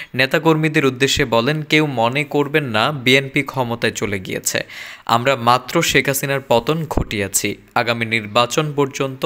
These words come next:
দলে বিভেদ রাখা যাবে না। যারা বিভেদ তৈরির চেষ্টা করবে, তাদেরকে সাধারণ কর্মীরা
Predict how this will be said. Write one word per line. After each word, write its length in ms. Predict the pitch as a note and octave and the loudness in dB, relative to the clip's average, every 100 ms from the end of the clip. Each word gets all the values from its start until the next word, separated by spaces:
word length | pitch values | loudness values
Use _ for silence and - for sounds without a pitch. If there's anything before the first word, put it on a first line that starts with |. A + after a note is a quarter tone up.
| D#3 | 0
দলে 280 | B2+ A#2 A#2 - - - A2+ G#2 | 0 0 0 -4 -18 -16 -8 0
বিভেদ 340 | C3+ C3+ E3 - - | 2 2 0 -2 -2
রাখা 300 | G#2+ A2 B2+ | 0 0 -2
যাবে 260 | B2+ G#2+ G#2+ | -2 -2 -2
না। 120 | G2+ - - | -6 -8 -4
যারা 200 | B2 A#2+ A2+ | 0 2 2
বিভেদ 360 | B2+ B2 C#3+ C#3+ - | 0 0 -2 -4 0
তৈরির 380 | C3+ C3 D3 D#3 - - - | 2 4 2 -2 -10 -16 -2
চেষ্টা 300 | C3+ - D#3+ | 0 0 -2
করবে, 320 | E3 D3+ A2+ | -2 0 0
তাদেরকে 440 | G#2 A#2 C3 C3 A2+ G2+ | 2 2 2 0 -2 0
সাধারণ 520 | - A#2+ A#2 C#3+ D3 C#3+ | 0 0 0 0 0 0
কর্মীরা 460 | C#3 B2+ C3+ B2 | 0 2 2 2